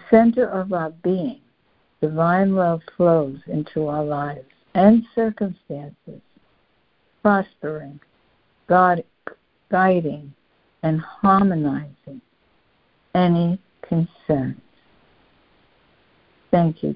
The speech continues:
Jesus. Thank you for these words. Thank you, God. The presence of God within us is our peace. Just that one sentence. Let's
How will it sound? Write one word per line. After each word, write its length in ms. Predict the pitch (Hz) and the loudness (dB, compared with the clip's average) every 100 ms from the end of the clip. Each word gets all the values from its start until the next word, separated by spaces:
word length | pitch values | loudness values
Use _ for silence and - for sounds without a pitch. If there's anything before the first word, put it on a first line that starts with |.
| - | -6
Jesus. 400 | 139 139 - 165 _ | -6 -6 -10 -14 _
Thank 320 | 165 165 165 - | 0 2 -2 -6
you 80 | - | -2
for 120 | 165 | 0
these 260 | 156 156 | 0 -4
words. 340 | - 135 135 139 _ _ - | -4 -4 -4 -10 _ _ 0
Thank 260 | 147 143 | 0 0
you, 100 | 147 | -4
God. 420 | 147 143 143 143 147 _ _ _ _ _ _ _ _ _ _ _ _ _ _ _ _ _ _ _ _ - | -2 -2 -2 -6 -12 _ _ _ _ _ _ _ _ _ _ _ _ _ _ _ _ _ _ _ _ -20
The 60 | |
presence 560 | - - 170 170 196 196 | -4 4 4 4 0 -2
of 180 | 196 196 | -6 -4
God 360 | 180 170 160 156 | -2 0 0 -4
within 540 | 156 - - 160 151 | -8 -8 -4 -2 -2
us 300 | - 156 143 - _ _ - | -6 -8 -8 -12 _ _ -16
is 100 | 160 - | -14 -8
our 280 | 139 139 139 | -6 -4 -6
peace. 380 | - 151 151 - - _ _ _ _ _ _ _ _ _ _ _ _ _ _ _ _ _ | -10 -8 -8 -10 -18 _ _ _ _ _ _ _ _ _ _ _ _ _ _ _ _ _
Just 160 | 196 185 - | 4 4 0
that 220 | 160 151 208 - | -2 -2 -8 -10
one 480 | 151 156 170 175 - - | -4 0 0 0 -2 -2
sentence. 400 | 151 147 - 143 _ _ _ _ _ _ _ _ _ | 0 0 -6 -20 _ _ _ _ _ _ _ _ _
Let's 140 | - | -16